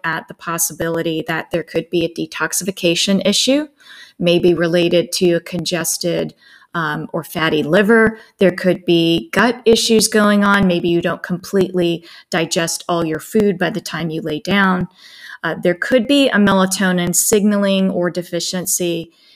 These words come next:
There could be a core body temperature issue. So let's talk about these three things, break them down. Detoxification. If you've listened to some of my earlier podcasts, you'll hear me talk about that we're either in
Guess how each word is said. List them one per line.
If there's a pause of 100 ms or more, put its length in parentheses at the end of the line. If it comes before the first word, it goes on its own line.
(120)
There
could
be
a
core
body
temperature
issue. (1500)
So
let's
talk
about
these
three
things,
break
them
down. (1300)
Detoxification. (460)
If
you've
listened
to
some
of
my
earlier
podcasts,
you'll
hear
me
talk
about
that
we're
either
in